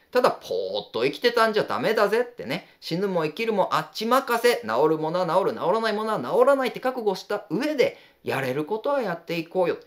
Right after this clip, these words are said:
こういうことなんですよね。天は自らを助くる者を助くって、そんな感じですよね。はい。では、えー、次の言葉。これ生きる上でね、すごい、あの、心軽くなるかなと思うんですけど、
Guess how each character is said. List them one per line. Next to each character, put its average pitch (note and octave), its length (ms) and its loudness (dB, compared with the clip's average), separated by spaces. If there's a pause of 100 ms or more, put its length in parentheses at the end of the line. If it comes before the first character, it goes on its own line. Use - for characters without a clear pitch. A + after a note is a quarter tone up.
(160)
こ B3 160 -2
う B3+ 60 -4
い C4 60 -6
う B3+ 80 -8
こ A#3 120 -6
と G#3 220 0
な G#2 100 -4
ん F#2 60 -10
で F2+ 60 -12
す - 80 -18
よ E2 80 -10
ね。 B2 240 -8
天 D3 220 -8
は F2 120 -4
自 E3 300 -8
ら D#3+ 240 -4
を G#3+ 120 0
助 - 240 -20
く C3 100 0
る A2+ 100 -2
者 A2 240 -8
を A#3+ 120 -2
助 - 400 -8
く - 40 -10
っ - 40 -20
て、 D3+ 60 -20
そ - 140 -10
ん G3 80 -8
な G#3+ 100 -10
感 - 260 -8
じ A2 120 -8
で B2 120 -6
す - 100 -16
よ - 100 -16
ね。 E3 240 -8 (240)
は D#3+ 140 -2
い。 - 120 -6 (200)
で A3 100 6
は、 F#3 220 4
え A2 100 -4
ー、 G#2+ 60 -6
次 C3 300 -4
の A2 220 -4
言 G2+ 240 -4
葉。 G2 220 -6 (100)
こ A3+ 80 4
れ A#3 140 8
生 F#3 80 -4
き D4 180 -8
る E3+ 160 4
上 C3+ 120 8
で G2+ 100 -2
ね、 G#2+ 100 -4
す G#2 160 -8
ご D#3+ 240 4
い、 E3+ 300 2
あ G#2+ 100 -6
の、 G#2+ 80 -4
心 B2+ 340 0
軽 G#2 260 -6
く A#2 120 -10
な A#2 100 -6
る A#2 120 -2
か F#2 140 -12
な G2 160 -8
と - 100 -8
思 C3 180 -4
う - 20 -2
ん B2 40 -8
で A#2 100 -8
す A#2 100 -16
け C3+ 140 -6
ど、 G3+ 280 0